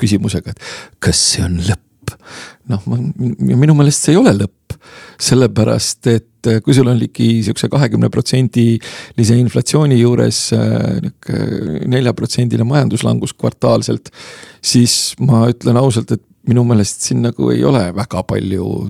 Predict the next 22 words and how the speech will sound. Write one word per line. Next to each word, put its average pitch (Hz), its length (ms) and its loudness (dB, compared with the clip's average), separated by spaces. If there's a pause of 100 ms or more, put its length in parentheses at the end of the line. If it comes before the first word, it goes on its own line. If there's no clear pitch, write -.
draamat. - 640 -4 (640)
Äh, 123 280 -4 (120)
ma 113 160 2
ikkagi 107 380 0 (100)
üritaks 113 560 0
vaadata, 117 720 0
et, 104 120 -4 (220)
et, - 640 -4
et 113 160 -4
noh, 110 160 2
kuidas 107 240 0
inimestel 117 320 0
nagu 110 160 -2
päriselt 143 420 2
läheb, 123 280 0 (580)
äh, 113 160 2
milline 107 320 2
see 104 160 2
tööturu 120 480 4
olukord 110 480 2
on 113 140 4 (100)
ja, 107 220 2